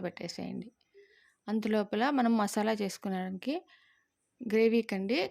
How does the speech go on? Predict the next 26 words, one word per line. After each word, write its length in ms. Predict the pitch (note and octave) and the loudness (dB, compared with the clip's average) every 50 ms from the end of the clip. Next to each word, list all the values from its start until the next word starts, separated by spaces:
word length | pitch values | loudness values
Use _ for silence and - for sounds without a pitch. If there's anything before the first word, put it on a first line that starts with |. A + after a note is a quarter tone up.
| - _ - - _ _ _ _ _ _ _ _ _ _ - | -6 _ -20 -20 _ _ _ _ _ _ _ _ _ _ -2
మిక్సీ 280 | A#3+ G#3+ G#3+ - - B3+ | -2 -2 0 2 4 4
జార్లో 320 | A3 A#3+ A3+ G#3+ G3+ A#3+ B3+ | 6 6 6 6 4 4 2
పచ్చి 300 | B3+ A3+ G3 - - - | 2 0 -2 -2 -2 -2
కొబ్బరి, 460 | - A3 G3+ F#3 F#3+ G3+ G3+ A3+ B3+ C#4 - _ _ _ _ _ _ _ _ _ - | 0 0 0 2 0 0 0 0 0 -2 -4 _ _ _ _ _ _ _ _ _ -8
తర్వాత 340 | - G#3 G#3 G3+ G3+ F#3+ - C4 | -8 -6 -4 -4 -6 -4 -2 0
ఒక 160 | B3+ A3 G#3+ G3+ - - | 0 0 0 -2 -2 -2
హాఫ్ 200 | A3 G#3+ G#3 - | -2 -2 -2 -4
స్పూన్ 260 | - - A3 G#3+ G#3 | -4 -2 0 2 2
జీలకర్ర, 380 | G3 G3+ G3 F#3+ - G3+ G3+ B3 | 2 0 0 -2 0 0 2 2
హాఫ్ 220 | B3 A3+ G#3 - | 2 2 0 -2
స్పూన్ 260 | - - - G3+ G3 | -4 -4 -4 -2 -2
సోంపు, 400 | - - F#3+ F#3 F#3 F#3+ F#3 B3 | -2 -2 -2 -2 -2 -4 -4 -2
ఒక 200 | D#4 E4 C#4 - G#3 | -2 -2 0 0 0
ఐదారు 360 | G3+ G3 F3+ G3 G3 G3 G3 F#3+ - - _ _ _ _ _ _ _ - | 0 0 0 -2 -2 -2 -2 -4 -6 -8 _ _ _ _ _ _ _ -4
ఇవి, 160 | A3 G3+ G#3+ G3 F#3+ - _ _ | 0 0 2 2 0 -4 _ _
మ్, 120 | - F#3 F#3 F3+ F3+ F#3 F#3 F#3 F#3 F3+ F#3 | -6 -6 -4 -4 -4 -4 -6 -6 -6 -6 -6
మిరియాలండి, 600 | G3 G3 A3 A#3+ A#3+ A#3+ A3+ G#3 G3 F#3 F3+ F#3 F#3 | 0 2 4 6 6 6 4 2 0 -2 -2 -2 -2
మిరియాలు, 500 | F#3+ F#3+ G3+ G3 G3 G3 G3 G3 A#3+ F4 A#4 - - - - - - - _ _ _ _ _ _ | -2 -2 0 0 0 0 0 0 0 0 0 -2 -8 -20 -20 -20 -20 -20 _ _ _ _ _ _
ఒక, 140 | - B3+ - D#4 E4+ - - - | -8 -4 -2 0 -2 -2 -2 -4
ఒక 140 | A3 - A#3 | -2 -2 -2
స్పూన్ 320 | G#3+ - - A3+ A3 G#3 | 0 0 0 0 2 4
గసాలు 460 | G3 G3 F#3+ - G#3 G3 F#3+ F#3+ - - _ _ _ _ _ - | 4 4 4 4 2 0 0 0 -2 -6 _ _ _ _ _ -4
వేసేసి 440 | A3+ G#3 G3+ F#3+ G#3 G3+ - - - - | -2 -2 0 0 0 -2 -2 -2 -2 0
మెత్తగా 420 | E4 C4 A3 G#3+ - - A3+ A#3 A3+ | 2 2 0 0 0 0 2 2 2
పేస్ట్ 280 | - G#3 G3 F#3+ - - | 2 0 0 0 -2 -4
చేసేసుకోండి. 680 | F#3+ - - F#3+ F3+ - - - - - G2+ - - | -4 -4 -4 -6 -6 -8 -10 -10 -10 -8 -8 -8 -8